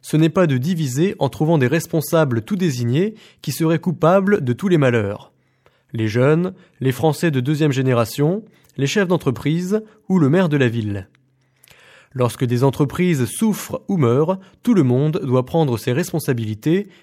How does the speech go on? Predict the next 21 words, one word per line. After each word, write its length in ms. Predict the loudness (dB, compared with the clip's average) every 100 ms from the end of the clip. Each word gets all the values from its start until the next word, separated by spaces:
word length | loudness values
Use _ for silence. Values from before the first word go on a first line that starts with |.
| _
et 100 | -2
l'union 460 | 0 2 2 2 -2
fait 180 | -4 0
la 100 | 0
force. 500 | 0 -4 -4 -14 -16 -18 _ _ _ _ _ _ _ -20 -20 -20 -20 _
C'est 220 | -6 -2
en 60 | 0
travaillant 500 | 2 4 4 4 2
ainsi 440 | 0 0 0 -2 -2
avec 300 | 0 0 0
Daily 220 | 0 0
Papier 500 | 0 -2 0 0 -2 -6 -20 _
que 80 | -2
nous 180 | 2 2
avons 220 | 2 2
décroché 480 | 0 0 -2 -2 -2
son 180 | 0 0
installation 540 | 0 -2 -2 0 -2
sur 180 | 0 0
le 60 |
bassin. 440 | 0 0 -2 -4